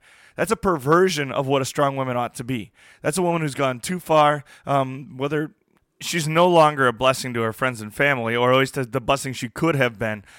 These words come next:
uh, if she had, you know, lived out a, a, as a godly woman. Um, that it just is what it is. And so we need to understand what a strong woman is. Uh, we need to s-, understand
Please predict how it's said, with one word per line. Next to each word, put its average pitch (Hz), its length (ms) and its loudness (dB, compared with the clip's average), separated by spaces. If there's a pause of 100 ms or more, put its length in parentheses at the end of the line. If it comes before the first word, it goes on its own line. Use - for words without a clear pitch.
(180)
uh, 120 240 -2
if 120 80 -8
she 127 240 -6
had, 123 300 -2 (340)
you 107 120 -14
know, 104 160 -16 (640)
lived 123 320 -6
out 120 240 -2 (100)
a, 123 280 -10
a, 110 60 -16 (280)
as 123 180 -6
a 120 40 -10
godly 120 340 -2
woman. 113 380 -10 (340)
Um, 113 500 -4
that 120 220 -4
it 127 140 -4
just 117 220 -14
is 120 200 -6
what 110 100 -8
it 107 80 -10
is. 107 320 -10
And 117 220 -8
so 135 320 -2 (360)
we 151 120 -6
need 202 140 0
to 196 60 4
understand 156 460 0
what 135 240 2
a 135 60 -4
strong 160 440 0
woman 143 240 0
is. 139 340 -2
Uh, 139 100 2
we 135 120 -2
need 139 120 -2
to 123 60 -4
s-, 123 120 -6
understand 131 800 -2